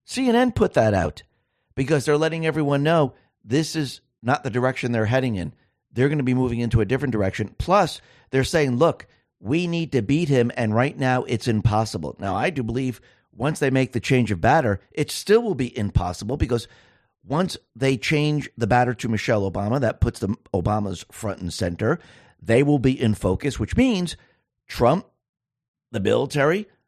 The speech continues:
they will be producing evidence against them. And I don't mean directly, maybe a couple things directly,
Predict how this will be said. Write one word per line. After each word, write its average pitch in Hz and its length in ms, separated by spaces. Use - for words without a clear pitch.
they 127 320
will 160 200
be 143 220
producing 139 960
evidence 107 600
against 101 540
them. 165 320
And 117 100
I 135 120
don't 139 200
mean 131 240
directly, 113 680
maybe 269 260
a 208 40
couple - 360
things 107 300
directly, 95 540